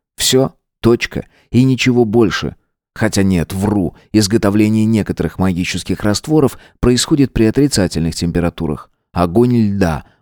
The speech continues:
очень сложное заклинание холода, в круге силы могу что-то такое сделать, но вода не мой конек. А потом ничего такой минус не способна выдержать,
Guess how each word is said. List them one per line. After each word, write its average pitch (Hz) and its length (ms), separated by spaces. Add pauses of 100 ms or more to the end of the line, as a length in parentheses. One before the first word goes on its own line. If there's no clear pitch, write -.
очень 127 320
сложное 104 440
заклинание 101 640
холода, 110 560 (180)
в - 120
круге 127 320
силы 147 340
могу 123 360
что-то 90 340
такое 98 380
сделать, 98 460 (180)
но 117 160
вода 131 320
не 156 140
мой 156 240
конек. 107 500 (180)
А 113 100
потом 147 540 (180)
ничего 143 580
такой 123 340
минус 135 400
не 123 140
способна 120 580
выдержать, 101 580